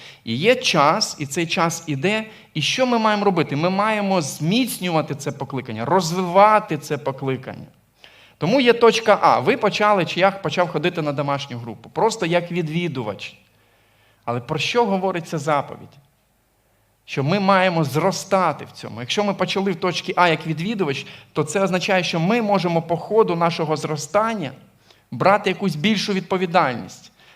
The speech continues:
Ми вчули вже, брат Влад сказав, що є така квітка, яка півтори тисячі років, вона має два пелю-, два цих листки і все.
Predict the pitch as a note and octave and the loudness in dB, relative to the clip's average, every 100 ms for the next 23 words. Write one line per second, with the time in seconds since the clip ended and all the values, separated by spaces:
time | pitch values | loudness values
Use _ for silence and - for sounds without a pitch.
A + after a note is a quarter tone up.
0 | - F3+ A3 A#3 D#3+ D3+ D#3 D#3 F3+ F#3+ | -10 -8 -4 -2 0 0 0 0 0 -2
1 | - D3+ D3 G3+ G3+ F#3 F#3 A3+ A#3+ D#3+ | -2 -4 -2 -2 -2 -6 -6 -6 -4 -2
2 | D#3 D#3+ E3 F3+ F3+ F3+ F3 E3 G3+ G#3+ | -2 -4 -4 -4 -4 -6 -6 -4 -2 -2
3 | D#3+ D#3 E3 D#3+ D3+ D#3+ D#3+ - - - | -4 -2 0 0 0 -2 -2 -6 -20 -8
4 | - E3 F3+ - B2+ C3+ D#3+ D3+ C#3 C3+ | -2 -2 -2 -10 -8 -2 0 0 -4 -10
5 | - C3 C3 D3 E3 - - A#3+ F3 E3 | -10 -10 -6 -4 -4 -6 -8 -8 -8 -10
6 | - C#3+ | -6 -6